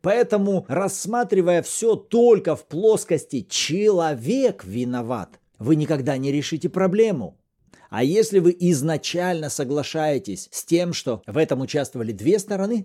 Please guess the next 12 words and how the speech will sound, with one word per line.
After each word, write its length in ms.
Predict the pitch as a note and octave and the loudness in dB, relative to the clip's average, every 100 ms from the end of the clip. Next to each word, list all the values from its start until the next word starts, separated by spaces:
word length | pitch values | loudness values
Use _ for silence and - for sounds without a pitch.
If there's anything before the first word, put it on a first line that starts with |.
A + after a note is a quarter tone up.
| - | -4
тогда 380 | G3+ F3 G#3+ G3 | -4 0 2 2
да, 340 | D3 G3+ F3 | 2 2 2
вы 200 | F3 A3+ | 0 -2
приходите 680 | B3+ A3+ B3+ B3+ A#3+ A#3+ B3 | -2 -4 -2 -4 -4 -6 -6
к 100 | F#3+ | -2
выводу, 600 | B3+ B3 G#3 D3 B2+ - | -2 2 0 2 -2 0
нужно 800 | C#3 F#3 A#3 C4+ C4 C#3 C#3+ C#3 | 4 6 6 4 2 0 -4 -2
разбираться 840 | D#3 A2+ A2+ E3 D#3 C#3 - G#2 | -2 -2 0 2 2 -2 -6 -12
как 360 | - E3+ F#3 - | -6 -2 -2 -4
с 160 | - - | -12 -6
одной 500 | C3 F#2 C3 F#3 B3+ | -8 -6 -2 0 0
стороной, 640 | - C4 B3+ B3+ C4 B3+ | 0 0 2 2 2 2